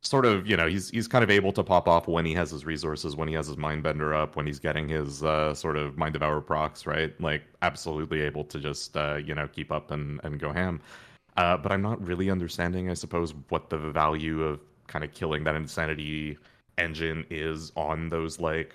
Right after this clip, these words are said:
you know, say, thirty-second timer pulls, the, you know, the pack to pack, for example. I don't know why you have to feel so starved for Insanity necessarily, and that, that's sort of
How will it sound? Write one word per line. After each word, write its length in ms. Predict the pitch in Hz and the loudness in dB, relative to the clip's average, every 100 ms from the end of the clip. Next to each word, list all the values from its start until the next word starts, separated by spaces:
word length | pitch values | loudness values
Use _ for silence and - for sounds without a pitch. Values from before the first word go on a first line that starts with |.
| - | -14
you 140 | 78 | -10
know, 160 | 76 78 | -8 -8
say, 260 | - 78 | -8 -8
thirty-second 960 | 78 82 76 73 71 - 80 80 80 76 _ _ | -4 -4 -4 -8 -8 -6 -4 -4 -6 -8 _ _
timer 260 | - 82 78 | -4 -2 -4
pulls, 480 | - 80 78 73 - | -4 -2 -2 -6 -4
the, 340 | 76 76 73 - | -2 -2 -4 -6
you 80 | 78 | -8
know, 140 | 73 - - _ _ | -8 -12 -20 _ _
the 60 | 107 | -2
pack 260 | - 120 - | 4 2 2
to 80 | |
pack, 300 | 85 87 85 | 0 2 2
for 120 | - 80 | 0 -4
example. 340 | 80 76 80 | -2 0 2
I 60 | 80 | 2
don't 140 | 85 | 2
know 100 | 82 | 0
why 180 | 71 76 | 2 2
you 160 | 76 | 2
have 140 | 73 76 | -4 -6
to 100 | 82 | -6
feel 220 | 80 73 | -6 -6
so 360 | - - 78 78 | -6 -4 -2 -4
starved 440 | - 78 78 73 | -2 -2 -2 -6
for 100 | 82 | -6
Insanity 400 | 76 85 82 82 | -2 -2 -2 -2
necessarily, 800 | 80 80 82 80 82 85 90 90 | -4 -6 -4 -2 -2 -2 -2 -4
and 240 | 78 76 | -6 0
that, 200 | 78 71 | 0 2
that's 200 | 82 76 | -2 -2
sort 160 | 71 69 | -6 -8
of 160 | 71 | -10